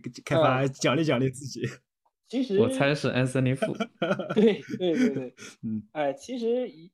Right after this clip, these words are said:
Speaker 2: 我也是，就是现在，说实话，我现在就是有的时候会想，就当年还在比如说学校里的时候，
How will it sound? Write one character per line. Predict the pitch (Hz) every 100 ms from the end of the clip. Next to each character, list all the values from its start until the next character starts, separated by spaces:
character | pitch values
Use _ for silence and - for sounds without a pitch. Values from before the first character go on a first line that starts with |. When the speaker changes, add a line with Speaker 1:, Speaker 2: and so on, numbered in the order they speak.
| _
Speaker 2:
我 | 214 151
也 | 254 135
是， | 131 - 151
就 | 214
是 | 247 226 170 -
现 | - - 277
在， | 220 233 180 143 139
说 | - 220
实 | 190
话， | 156
我 | 113
现 | 107 202
在 | 175
就 | 175
是 | 156
有 | 123
的 | 127
时 | 151
候 | 160
会 | 165 139
想， | - - 85 _ _ _ _ _ _
就 | 180 -
当 | - 254
年 | 240 143 135 147 165
还 | - 123 127 147
在 | 190 160
比 | 127
如 | 135
说 |
学 | 165 123 123
校 | 185
里 | 143
的 | 113
时 | 117 107
候， | 120